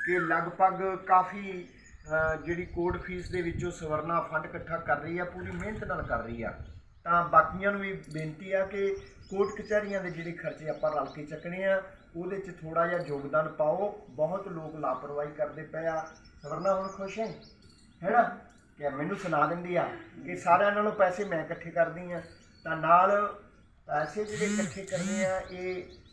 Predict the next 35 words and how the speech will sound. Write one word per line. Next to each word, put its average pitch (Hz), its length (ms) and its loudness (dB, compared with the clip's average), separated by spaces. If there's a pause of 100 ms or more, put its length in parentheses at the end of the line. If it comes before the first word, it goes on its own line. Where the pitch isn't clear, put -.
ਸਾਡੀ 151 240 -2
ਅਦਾਲਤੀ 151 480 2
ਖਰਚੇ 165 360 -8
ਆਪਾਂ 147 240 -4
ਨੂੰ 143 100 -8
ਰਲ 120 160 -2
ਕੇ 123 140 -16
ਕਰਨੇ 123 320 -10
ਪੈਣੇ 151 360 -8
ਆ। 160 140 -2 (500)
ਤਾਂ 160 180 4
ਵੈਸੇ 151 440 0
ਪਾਰਟੀ 143 440 0
ਦੀ 156 180 -6
ਫੰਡ 151 340 -4
ਵੀ 202 160 -2
ਬਣਦੀ 175 440 2
ਆ, 175 300 8 (460)
ਫੰਡ 190 220 4
ਵੀ 220 140 -2
ਬੇਨਤੀ 185 460 -4
ਆ 185 160 8
ਕਿ 180 180 -6
ਦਿਓ 175 340 0
ਫੰਡ। 170 280 0
ਹਰ 151 220 2
ਇੱਕ 175 160 -6
ਪਾਰਟੀ 147 420 0
ਲੈਂਦੀ 147 420 -6
ਆ, 156 100 2
ਕਿਸਾਨ 143 500 -4
ਯੂਨੀਅਨ 160 360 -6
ਵੀ 156 100 -6
ਲੈਂਦੀ 147 380 -2
ਆ, 151 240 2